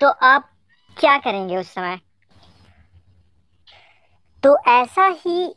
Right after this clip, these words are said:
एक आदमी के साथ हुआ था जिसका नाम है जॉन शेफर्ड बैरन।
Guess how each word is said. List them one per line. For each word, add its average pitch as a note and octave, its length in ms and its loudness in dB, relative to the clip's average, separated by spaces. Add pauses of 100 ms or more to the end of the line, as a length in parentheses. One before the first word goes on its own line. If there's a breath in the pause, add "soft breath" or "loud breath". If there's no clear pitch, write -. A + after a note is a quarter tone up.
(240)
एक D#4 340 2
आदमी A3+ 420 0
के D#4 140 0
साथ A#3 260 0 (100)
हुआ A3 180 4
था A#3+ 260 -2 (440)
जिसका A3+ 360 -2
नाम E4 220 0
है E4+ 80 0
जॉन B3 420 -2
शेफर्ड C#4 520 -2
बैरन। F#3+ 540 0